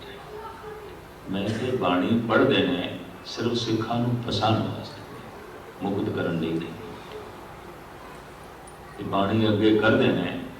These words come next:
ਤੇ ਫਿਰ ਆਪਣੇ ਜਾਲ ਵਿੱਚ ਫਸਾ ਦਿੰਦੇ ਨੇ ਜਿਹੜਾ ਉਹਨਾਂ ਨੇ ਤਣਿਆ ਹੋਇਆ।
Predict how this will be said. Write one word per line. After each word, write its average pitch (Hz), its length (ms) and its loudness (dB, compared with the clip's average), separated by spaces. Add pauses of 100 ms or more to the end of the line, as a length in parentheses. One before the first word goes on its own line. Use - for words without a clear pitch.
(400)
ਤੇ 101 60 -6
ਫਿਰ 110 280 0
ਆਪਣੇ 107 320 2
ਜਾਲ 85 280 4
ਵਿੱਚ 85 160 0
ਫਸਾ 95 260 0
ਦਿੰਦੇ 107 240 2
ਨੇ 107 80 0
ਜਿਹੜਾ 98 180 2
ਉਹਨਾਂ 95 220 0
ਨੇ 90 140 -2
ਤਣਿਆ 92 220 0
ਹੋਇਆ। 92 240 -4